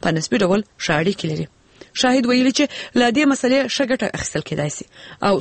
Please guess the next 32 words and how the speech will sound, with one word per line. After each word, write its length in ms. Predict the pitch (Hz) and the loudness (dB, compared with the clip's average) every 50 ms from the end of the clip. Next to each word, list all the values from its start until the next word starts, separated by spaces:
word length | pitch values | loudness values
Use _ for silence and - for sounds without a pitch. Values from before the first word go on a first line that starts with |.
| - | 0
سوله 220 | - 262 247 240 208 190 | 0 2 2 2 2 2
یوازې 240 | 190 208 226 202 190 175 | 2 2 2 0 -2 -4
په 60 | - 190 | -2 -2
هغه 180 | 220 190 196 - | -2 -2 -2 -4
صورت 160 | - 202 214 - | -2 -2 -2 0
کې 100 | - 190 - | -2 -2 -2
ټینګېدلی 380 | 190 180 180 180 214 262 285 294 - | 0 0 2 2 2 2 2 0 -2
سي 60 | - - | -2 -2
چې 80 | 320 320 311 - - - - - - - 294 | -2 -2 -2 -4 -12 -14 -14 -6 -4 -2 0
افغانان 320 | 285 285 269 262 262 262 | 2 2 2 4 2 2
په 80 | 220 - - | 0 -4 -2
خپلو 160 | - 320 294 233 | 0 2 2 2
کې 140 | - 165 - | 0 -4 -8
خبرې 200 | - 151 151 151 | -6 -4 -4 -6
وکړي 240 | 147 143 - - - - _ _ _ _ _ - | -6 -10 -14 -16 -20 -20 _ _ _ _ _ 0
او 60 | 202 208 185 | 0 0 0
د 20 | 180 180 | 2 2
دې 80 | 262 277 285 | 2 2 2
لپاره 240 | - 302 320 339 339 - - - - - _ - 185 | 0 0 0 0 -2 -4 -10 -20 -20 -14 _ 0 2
د 140 | 190 175 165 156 | 2 2 2 0
باور 320 | 185 185 190 247 285 254 - | 0 0 2 2 0 -2 -2
فضا 220 | - 175 151 208 226 220 196 | -6 -4 -2 -2 -2 -2 -2
رامنځته 300 | 156 156 156 - - 180 - | -2 -4 -6 -6 -10 -6 -2
کول 200 | 185 196 240 277 - _ _ _ _ _ - - | 0 0 0 0 -2 _ _ _ _ _ -6 -4
ښه 100 | - 262 - | -2 -2 -2
خبره 200 | 160 - - - | -2 -6 -6 -10
ده. 120 | - - - _ _ _ _ _ _ | -12 -20 -20 _ _ _ _ _ _
نیویارک 260 | - 262 277 277 277 - - | 2 2 2 2 0 0 0
ټایمز 220 | 330 330 330 302 - - - - - - _ 196 | 0 0 0 -2 -4 -10 -18 -20 -20 -10 _ 0
د 20 | 220 240 | 2 2
یوه 140 | 240 254 262 | 2 2 2
لویدیځ 320 | 247 262 277 269 320 339 | 4 4 4 4 4 2